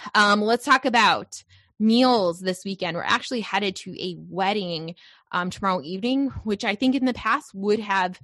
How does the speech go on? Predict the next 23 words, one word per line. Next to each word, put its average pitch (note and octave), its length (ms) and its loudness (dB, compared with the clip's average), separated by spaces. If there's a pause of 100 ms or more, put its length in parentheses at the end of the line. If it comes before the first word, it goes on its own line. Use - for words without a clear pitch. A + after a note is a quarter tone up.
(220)
shaken A#3+ 480 0
me A3+ 180 2
up B3+ 200 0
<laughs> - 40 0
a A3 40 -4
little D4 240 4
bit. C#4+ 180 4
Oh B3+ 200 4
no, C4+ 600 2 (540)
What's B3 240 0
gonna C#4 220 2
be B3 200 0
there? G#3+ 220 0
Oh A#3+ 160 2
no, B3+ 240 2
desserts. A3+ 540 -2
Oh A#3+ 100 0
no, C4 240 0
alcohol, G#3+ 580 -2
sugary A3 360 -6
drinks. G#3 320 -6
Oh G#3 140 -4
no. F#3+ 240 -2